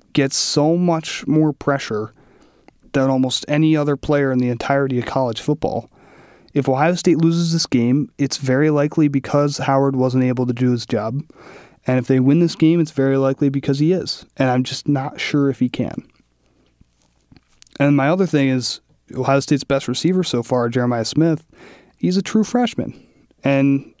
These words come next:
of course, no matter how good he is, just not sure if a true freshman's ready for that kind of environment, ready for that kind of defense.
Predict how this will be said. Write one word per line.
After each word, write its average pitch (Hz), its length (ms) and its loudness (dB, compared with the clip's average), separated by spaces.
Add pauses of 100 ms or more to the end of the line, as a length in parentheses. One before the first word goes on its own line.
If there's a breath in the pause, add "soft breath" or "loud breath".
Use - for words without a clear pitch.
(120)
of 135 100 -6
course, 190 460 0
no 151 80 4
matter 151 240 2
how 147 180 0
good 143 220 0
he 131 200 0
is, 139 440 -2 (1200 loud breath)
just - 180 -2
not 135 220 2
sure 156 180 0
if 143 80 -2
a - 60 -12
true 147 180 0
freshman's 131 460 -2
ready 123 180 2
for 135 160 -2
that 120 160 0
kind 127 220 -2
of 117 100 -6
environment, 117 640 -4 (540 loud breath)
ready 120 160 2
for 131 160 0
that 127 180 2
kind 127 220 -2
of 113 80 -4
defense. - 560 -2